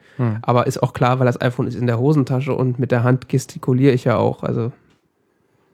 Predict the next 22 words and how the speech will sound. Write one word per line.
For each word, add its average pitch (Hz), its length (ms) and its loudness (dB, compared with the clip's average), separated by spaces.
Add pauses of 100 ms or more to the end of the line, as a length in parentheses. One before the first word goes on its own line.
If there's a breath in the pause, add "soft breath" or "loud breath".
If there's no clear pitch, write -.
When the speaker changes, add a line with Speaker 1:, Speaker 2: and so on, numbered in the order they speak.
(1400)
Speaker 2:
was 131 160 0
er 123 80 2
dann 120 120 2
da 120 120 2
als 123 140 -2
Schritte 147 280 0
zählt - 240 -2
und 123 140 0
was 120 140 0
nicht, 139 260 0
da 123 40 4
bin 127 140 2
ich - 140 -2
eher 113 120 2
erstaunt, 127 380 0
dass 123 100 0
es 120 140 -2
nicht 120 160 -2
weiter 123 260 0
auseinander 113 440 -4
liegt. - 280 -10 (180)
<laughs> - 640 -8